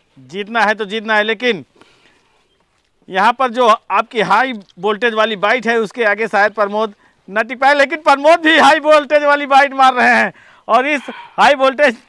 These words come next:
की बाइट के साथ शायद आपको हराना चाह रहे हैं। तो पवन जी, जो बाइट आप ले रहे हैं, शायद और प्लस पॉइंट वाला बाइट लेना पड़ेगा।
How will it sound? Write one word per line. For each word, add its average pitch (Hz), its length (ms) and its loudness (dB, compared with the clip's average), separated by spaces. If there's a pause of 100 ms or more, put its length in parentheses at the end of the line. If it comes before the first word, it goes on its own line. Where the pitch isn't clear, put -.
(100)
की 254 100 -6
बाइट 254 280 2
के 277 100 -4
साथ 262 300 2
शायद 247 240 4
आपको 247 240 2
हराना 226 340 2
चाह 233 140 2
रहे 240 120 0
हैं। 240 100 -2
तो 254 180 2 (420)
पवन 254 220 2
जी, 262 240 -4 (1000)
जो 175 220 -4
बाइट 233 340 0 (440)
आप 202 220 -2
ले 254 160 0
रहे 240 140 2
हैं, 254 120 0
शायद 226 320 0 (200)
और 269 180 4
प्लस 226 280 -2
पॉइंट 233 280 -2
वाला 214 220 0
बाइट 208 260 -2
लेना 202 220 -4
पड़ेगा। 151 400 -6